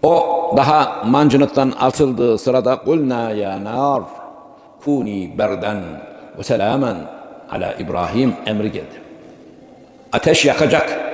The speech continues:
kül olacak." diye beklediler. Ama biz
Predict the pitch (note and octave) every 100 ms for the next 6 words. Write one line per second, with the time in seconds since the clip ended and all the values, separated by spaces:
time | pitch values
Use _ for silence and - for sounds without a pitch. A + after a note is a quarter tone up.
0 | - - - - - - - - C#3 D3
1 | A#2+ A2+ A2+ - - - - - - -
2 | - - - - D3 C#3 B2 B2+ A2 G2+
3 | F2 - - - - - - - - -
4 | - A2+ B2+ B2+ - - - - - -
5 | - A#2+ F3 D3 - - -